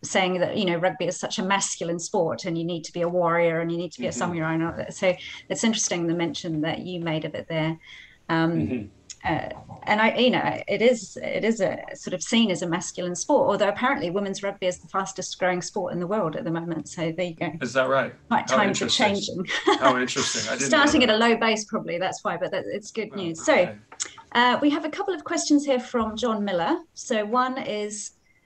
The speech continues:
Speaker 1: could you comment on the use of humiliation as a tool of control and the strength of the need to avoid humiliation?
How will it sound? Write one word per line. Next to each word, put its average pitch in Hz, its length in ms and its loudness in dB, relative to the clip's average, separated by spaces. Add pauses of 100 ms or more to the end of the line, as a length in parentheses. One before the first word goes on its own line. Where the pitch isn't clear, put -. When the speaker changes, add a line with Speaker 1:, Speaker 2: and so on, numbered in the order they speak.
(140)
Speaker 1:
could - 200 -2
you 302 120 -2
comment 269 600 0
on 233 120 4
the 233 100 6
use 220 300 -2
of 214 160 -8
humiliation 220 1200 -2
as 175 180 -4
a 180 40 -6
tool 180 340 -4
of 165 120 -8 (120)
control 180 640 -6 (420)
and 185 160 -2
the 185 60 -4
strength 202 500 -2
of 196 140 -8
the 185 60 0
need 180 320 -2
to 185 180 -2
avoid 170 480 -2 (320)
humiliation? 165 800 -4